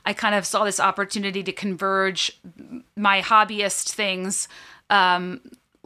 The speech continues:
that I consumed in my regular life with, like, my background in market research. And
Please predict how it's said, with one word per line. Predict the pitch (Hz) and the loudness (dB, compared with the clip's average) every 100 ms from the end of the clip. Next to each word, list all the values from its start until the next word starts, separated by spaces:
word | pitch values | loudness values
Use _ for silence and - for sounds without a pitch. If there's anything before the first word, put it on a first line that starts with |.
| - - | -20 -6
that | 202 202 | 0 2
I | 196 | 2
consumed | 214 190 202 196 196 - - - | 0 -2 -2 -2 -2 -4 -8 -8
in | 208 190 | -4 0
my | 185 | 4
regular | 202 190 190 180 | 4 2 0 4
life | 175 175 - | 4 4 -2
with, | 190 202 202 - | -8 -2 -2 0
like, | 190 196 | -2 0
my | 190 | 0
background | 175 185 185 208 196 | 4 4 4 0 -2
in | 185 | 2
market | 180 190 131 | 0 0 -8
research. | 202 196 196 190 - - - - - - - - | -8 -4 -4 -4 -4 -6 -6 -18 -20 -20 -20 -4
And | 208 202 190 | 2 4 2